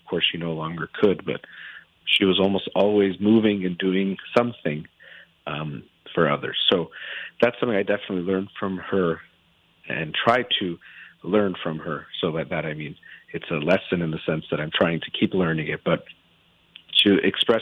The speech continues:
devotion to whoever it is you love and, and making sure they feel it through those actions. What can you do for them? Which, uh, Hayden mentioned a lot about service and serving others. So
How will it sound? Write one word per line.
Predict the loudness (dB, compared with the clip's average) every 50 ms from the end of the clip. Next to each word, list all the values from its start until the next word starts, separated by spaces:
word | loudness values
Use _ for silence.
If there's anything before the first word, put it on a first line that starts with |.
| -2 -6
devotion | -6 0 2 2 2 2 2 -2 -2 -2 -2 -2
to | -2 -2 -4 -6 -8 -14 -20 -20 -20 -20 -20 _
whoever | -2 2 4 4 4 4 4 2
it | 2
is | 0 -2 -6 -8
you | -8 -6 -4
love | 0 2 2 2 2 0 -4 -10 -16 -14
and, | -12 -10 -8 -6
and | -4 -2 0
making | 0 0 0 -2 -2 -2 0 2
sure | 2 2
they | 2 2 0 0 2
feel | 4 4 4
it | 4 2 2
through | 2 2 2 2 0 _ -18 -18 -18 -18 -18 -18 _ -2 2
those | 4 4 4 2 0 0
actions. | 2 2 2 2 0 0 0 0 -2 -8 -12 -10 -4
What | 0 0 0 0
can | 0 -2 0
you | 2 2 4 2 2 0 0 4
do | 6 6 6 4 4 2
for | 2 2
them? | 2 0 -6 -6 -8 _ -14 -14 -14 -14 -14 -12 _ 0
Which, | 0 2 2 2 2
uh, | 0 -2 -2 0 2
Hayden | 4 4 4 2 0 -2 -4 -6 -10 -18 -20 -18 -18 -14 _ -2
mentioned | 0 0 2 0 0 -2 -2 -6 -8 -12 -12 -10
a | -4
lot | 0 2 2 2
about | 2 0 0 -2 -2 -2 0 2
service | 2 4 4 2 0 -2 -2
and | -4 -4 0 0
serving | 0 2 0 -2 -2 -2 0
others. | 0 0 0 0 -2 -2 -2 0
So | 0 0 -2